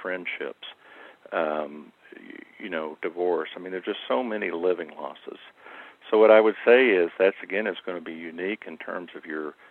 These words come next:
who you are and what you find you, you're attached to. And so if you notice those feelings of grief related to sort of a, a, a sense of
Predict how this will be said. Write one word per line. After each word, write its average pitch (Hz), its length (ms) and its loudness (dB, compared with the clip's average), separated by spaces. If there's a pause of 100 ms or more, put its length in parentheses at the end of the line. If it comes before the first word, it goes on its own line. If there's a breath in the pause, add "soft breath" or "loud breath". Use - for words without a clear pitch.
(120)
who 95 100 -2
you 87 240 -4
are 92 260 4
and 85 160 -6
what 90 180 0 (140)
you 85 100 -14
find 87 380 -6
you, 71 200 -12
you're 76 180 -6
attached - 560 -8
to. 92 220 -6 (640 loud breath)
And 87 160 -14
so 95 120 6
if - 140 2
you 98 60 -4
notice 113 380 0 (160)
those 92 240 0 (100)
feelings 104 480 -6 (160)
of 87 320 0 (200)
grief 117 340 -6 (120)
related 92 640 -4 (540 loud breath)
to 92 200 -6 (140)
sort 92 160 -4
of 87 120 -6 (100)
a, 82 260 -6 (540)
a, 85 140 -10
a - 840 -20 (220)
sense 95 240 -4
of 85 80 -16